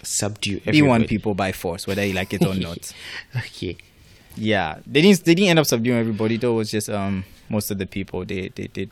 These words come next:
Speaker 2: do a good job of that.
Speaker 1: Okay. Okay, but yeah, then, but still, like, bas-,
Speaker 2: Yes.
Speaker 1: the basis of the question is, like, how did their cultures mix? Like, what was the result of it?
Speaker 2: That's what I'm saying. We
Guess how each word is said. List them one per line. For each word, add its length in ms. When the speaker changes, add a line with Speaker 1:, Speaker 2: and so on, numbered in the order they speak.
Speaker 2:
do 120
a 40
good 180
job 220
of 60
that. 220
Speaker 1:
Okay. 420
Okay, 240
but 120
yeah, 200
then, 260
but 300
still, 320
like, 260
bas-, 120
Speaker 2:
Yes. 260
Speaker 1:
the 140
basis 440
of 100
the 100
question 360
is, 100
like, 160
how 180
did 200
their 100
cultures 480
mix? 420
Like, 260
what 100
was 160
the 80
result 380
of 120
it? 120
Speaker 2:
That's 280
what 220
I'm 160
saying. 420
We 180